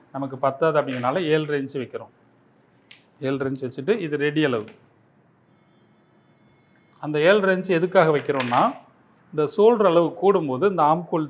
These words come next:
சின்னதாயிடும். அதனால கை இற-, எ-, இறக்கணும்னா அந்த ஆம்கோல் கரெக்டா செட் ஆகும். இது ரெடி அளவு.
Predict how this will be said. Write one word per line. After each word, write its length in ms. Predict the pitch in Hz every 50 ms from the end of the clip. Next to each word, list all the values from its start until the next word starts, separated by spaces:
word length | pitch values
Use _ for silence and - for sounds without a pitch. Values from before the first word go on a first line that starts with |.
| - -
சின்னதாயிடும். 520 | 165 165 175 170 156 135 120 110 107 104
அதனால 400 | 120 131 131 131 135 139 165 196
கை 180 | - - 160 160
இற-, 340 | 165 151 147 143 147 147 - - - - _ _
எ-, 300 | 147 147 143 139 135 131 135 139
இறக்கணும்னா 520 | 147 160 160 - 170 156 143 139 147 185 247 277 269 - - - - - _ -
அந்த 140 | 160 156 151
ஆம்கோல் 360 | 156 170 165 165 165 147 131
கரெக்டா 300 | 143 139 147 - - 165
செட் 300 | 156 156 - 131 123 127
ஆகும். 200 | 135 123 110 101 - _ _ _ _ _ _ _ _ _ _ _ _ _ _ _ _ _ _ _ _ _ _ _ _ _ _ _ _ _ _ _ _ _ _ _ _ _ _ _ _ -
இது 120 | 165 170
ரெடி 280 | 147 135 123 123 131 135
அளவு. 340 | 123 120 123 123 123 147